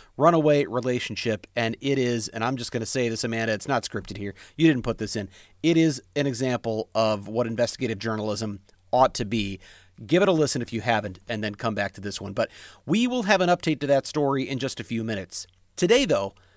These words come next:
we're actually going to take a deeper dive into what avid is and why some districts are reconsidering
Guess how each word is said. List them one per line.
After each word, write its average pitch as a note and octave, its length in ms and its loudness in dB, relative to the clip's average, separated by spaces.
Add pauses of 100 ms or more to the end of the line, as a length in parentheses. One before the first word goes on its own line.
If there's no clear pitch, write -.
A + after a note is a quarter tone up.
(200)
we're D3+ 180 0
actually A#3 320 0
going A#3 160 -2
to F3+ 60 -2
take E3 180 -2
a C3+ 40 -6
deeper C#3 300 -6
dive B2 280 0
into B2+ 160 -4
what B2+ 340 2
avid C#3 380 -2
is C3+ 260 -2
and C3+ 160 -2
why B2+ 160 4
some D#3+ 340 -2
districts C#3 480 -6
are B2 140 0
reconsidering C3 1000 -4